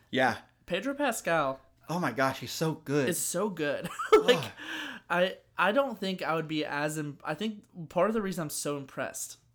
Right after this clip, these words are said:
Speaker 2: with, like, his performance is how much he accomplishes with a helmet on.
Speaker 1: Yeah.
Speaker 2: Like, there's so much being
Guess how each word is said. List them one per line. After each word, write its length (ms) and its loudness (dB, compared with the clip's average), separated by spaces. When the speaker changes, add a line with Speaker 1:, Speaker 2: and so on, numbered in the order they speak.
Speaker 2:
with, 320 -6
like, 220 -6
his 240 -4
performance 680 -10
is 380 -6
how 260 -8
much 220 -6
he 80 -8
accomplishes 640 -12
with 120 -12
a 160 -12
helmet 260 -14
on. 280 -16
Speaker 1:
Yeah. 180 -8
Speaker 2:
Like, 220 -2
there's 180 -2
so 240 -2
much 480 -4
being 580 -6